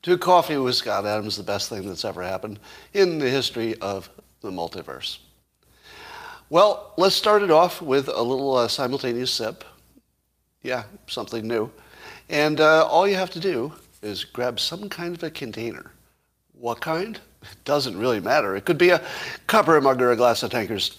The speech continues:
chalice or stein, a canteen, jug or flask, a vessel of any kind. Fill it with your favorite liquid. I like coffee. And join me now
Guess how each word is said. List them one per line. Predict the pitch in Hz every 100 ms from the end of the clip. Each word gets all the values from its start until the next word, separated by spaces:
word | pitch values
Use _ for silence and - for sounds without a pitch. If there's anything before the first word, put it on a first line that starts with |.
| -
chalice | 151 107 92
or | 101
stein, | - 101 101
a | 147
canteen, | - 170 117 120
jug | 92 120
or | 107
flask, | 139 180 -
a | 165
vessel | 190 175 147
of |
any | 160 160
kind. | 185 78 110 - - - -
Fill | - 180 175
it |
with | 151
your | 135 117
favorite | 113 - - 165 -
liquid. | 92 95 110 151 - - - _ _ _ _ _ _ _ _ -
I |
like | 170 156
coffee. | - 147 143 120 - - _ _ _ _ _ - - - - - - - _ _ _ _ _ _
And | - 104
join | 110 110 135
me | 143
now | 135 90 -